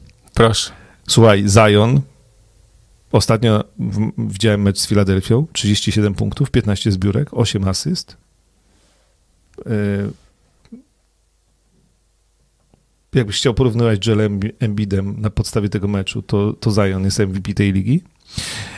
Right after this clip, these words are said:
Speaker 2: E, ale tak, po-, ale tak poważnie, no jakby wyciągać wnioski tylko z tego jednego meczu, to on
Speaker 1: Mhm.
Speaker 2: był tam genialny, ale w ostatnich meczach w ogóle bodajże jedenastu on rzuca na poziomie trzydziestu procent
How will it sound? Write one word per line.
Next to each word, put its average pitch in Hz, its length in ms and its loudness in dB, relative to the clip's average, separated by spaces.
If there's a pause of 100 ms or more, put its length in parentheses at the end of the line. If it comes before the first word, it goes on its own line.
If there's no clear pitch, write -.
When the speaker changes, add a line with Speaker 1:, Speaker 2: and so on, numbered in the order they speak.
(120)
Speaker 2:
E, - 40 4 (1080)
ale 127 200 4
tak, - 320 4 (200)
po-, 135 300 4
ale 127 160 4
tak - 240 2
poważnie, 117 680 6 (520)
no 120 120 6
jakby 123 420 4
wyciągać 123 400 6
wnioski 123 280 4
tylko 113 160 4
z - 80 0
tego 113 240 4
jednego 110 360 2
meczu, 104 320 2
to 147 100 4
on 117 80 6 (100)
Speaker 1:
Mhm. 113 40 4
Speaker 2:
był 113 140 6 (100)
tam 113 100 -2
genialny, 104 500 2
ale 123 200 4
w 123 40 4
ostatnich - 360 6
meczach 127 220 6
w 117 40 2
ogóle 117 360 6
bodajże 113 340 6
jedenastu 113 540 4
on 104 120 2
rzuca 101 420 2
na 104 120 0
poziomie 104 360 4
trzydziestu - 500 -4
procent 107 520 0